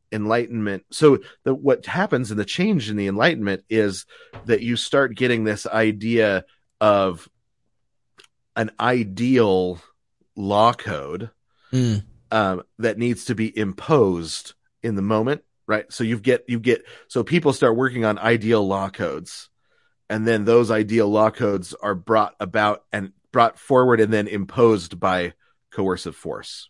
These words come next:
Speaker 1: right? Um,
Speaker 2: Mm.
Speaker 1: and
Speaker 2: Mm.
Speaker 1: many theonomists talk about the law in that same sort of way. They just say, "But the, it's God's law that's the ideal that we impose by coercive force,"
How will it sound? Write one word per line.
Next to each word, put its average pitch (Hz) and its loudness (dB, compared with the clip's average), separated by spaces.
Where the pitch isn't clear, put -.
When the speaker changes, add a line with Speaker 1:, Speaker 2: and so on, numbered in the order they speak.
Speaker 1:
right? 90 -12
Um, 95 -4
Speaker 2:
Mm. 156 4
Speaker 1:
and 117 4
Speaker 2:
Mm. 220 0
Speaker 1:
many 123 4
theonomists 117 0
talk 143 2
about 101 0
the 101 0
law 101 2
in 95 0
that 92 -2
same 107 -4
sort 104 -4
of 92 -6
way. 110 2
They 117 4
just 113 -2
say, 98 2
"But 139 4
the, 110 0
it's 117 -6
God's 135 2
law 95 4
that's 92 -6
the 104 -2
ideal 92 -4
that 95 -4
we 95 -6
impose 92 -6
by 90 -8
coercive 87 -8
force," - -14